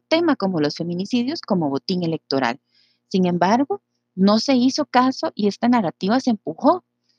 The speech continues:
de cara a la segunda ronda. Hoy, veinticuatro meses después y treinta y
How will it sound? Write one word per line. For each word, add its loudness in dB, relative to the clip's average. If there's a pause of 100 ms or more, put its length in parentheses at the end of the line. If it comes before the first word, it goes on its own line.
(180)
de 0
cara 2
a 2
la 2
segunda -6
ronda. -6 (440)
Hoy, 2
veinticuatro -2
meses 2
después -2
y -4
treinta -2
y -6